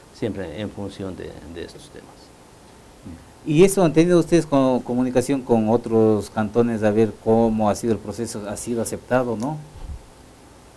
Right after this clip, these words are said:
Speaker 1: Los funcionarios técnicos y sobre todo el asesor jurídico de la emaig E P nos ha manifestado de que ya se han aprobado en primera instancia, otros, eh,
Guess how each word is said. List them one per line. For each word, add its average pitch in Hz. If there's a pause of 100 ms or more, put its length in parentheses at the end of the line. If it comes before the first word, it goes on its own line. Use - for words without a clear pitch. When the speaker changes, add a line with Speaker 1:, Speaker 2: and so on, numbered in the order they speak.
Speaker 1:
Los 151
funcionarios 165
técnicos 147
y 95
sobre 123
todo 104
el 87
asesor 90 (260)
jurídico 117
de 87 (440)
la 107
emaig 123 (260)
E 104
P 143 (400)
nos 117
ha 107
manifestado 120
de 110
que 92
ya 139
se 101
han 98
aprobado 139 (420)
en 98
primera 104
instancia, 127
otros, 101
eh, 98